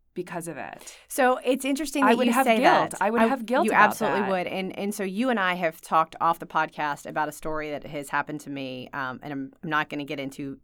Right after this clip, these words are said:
Speaker 2: spec-, super specifics because, again, I don't want to, I don't want to harm this person.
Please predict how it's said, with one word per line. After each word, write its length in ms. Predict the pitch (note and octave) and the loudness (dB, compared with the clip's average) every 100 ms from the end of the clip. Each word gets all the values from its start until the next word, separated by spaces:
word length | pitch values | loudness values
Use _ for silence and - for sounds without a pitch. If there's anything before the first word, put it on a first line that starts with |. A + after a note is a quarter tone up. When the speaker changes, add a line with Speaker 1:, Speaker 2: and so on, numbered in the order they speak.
| _ - | _ -16
Speaker 2:
spec-, 260 | - A3+ A3 - - | -4 -4 -4 -10 -14
super 340 | - - C#4 G#3+ | -6 -2 0 0
specifics 500 | G3 F3+ E3+ D#3+ - | -2 -4 -4 -4 -6
because, 260 | F3 F3 | -6 -6
again, 340 | - G3 G3+ F3 | -4 -4 -2 -2
I 80 | E3+ | -4
don't 260 | F#3 F3+ C3+ | 2 2 2
want 220 | E3 - | -2 -2
to, 220 | F3 E3 E3+ _ _ _ _ _ - | -6 -8 -8 _ _ _ _ _ -14
I 60 | F3 | -4
don't 240 | E3 - | -2 -2
want 140 | F3 | -4
to 60 | G3 | -6
harm 260 | - D#4 A#3+ | -4 -2 -2
this 100 | E3 | -4
person. 520 | - C#3+ - C#3+ | -6 -6 -8 -12